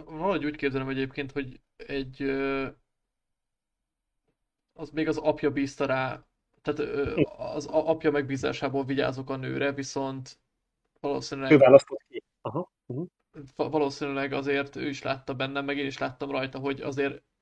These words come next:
Speaker 1: jobban, jobb egymásba megbízni, mint az apja, apja, ö, utasításait követni vakon. Szóval,
Speaker 2: Mhm.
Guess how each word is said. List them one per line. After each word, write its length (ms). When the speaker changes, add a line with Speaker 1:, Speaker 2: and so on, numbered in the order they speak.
Speaker 1:
jobban, 460
jobb 340
egymásba 400
megbízni, 500
mint 260
az 240
apja, 460
apja, 580
ö, 380
utasításait 720
követni 340
vakon. 500
Szóval, 540
Speaker 2:
Mhm. 80